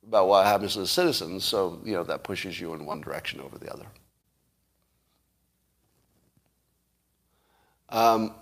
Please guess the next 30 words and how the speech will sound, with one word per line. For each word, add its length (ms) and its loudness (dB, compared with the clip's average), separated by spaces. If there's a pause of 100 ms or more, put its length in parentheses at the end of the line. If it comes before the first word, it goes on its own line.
(1300)
now, 140 8
let 160 8
me 140 10
ask 220 6
you 80 2
this. 300 2
If 140 -6
you 100 0
wanted 300 0
to 100 -2
design 840 4 (460)
an 200 -2
escape, 640 0 (1080)
let's 160 -4
say 160 2
an 80 0
escape 420 0
hatch 360 4
for 200 -2
Putin, 440 -4 (640)
so 200 -2
that 120 2
he 140 -2
could 220 0
back 300 6
down 420 6
and 120 -2
still 300 0
save 340 0
something, 500 -4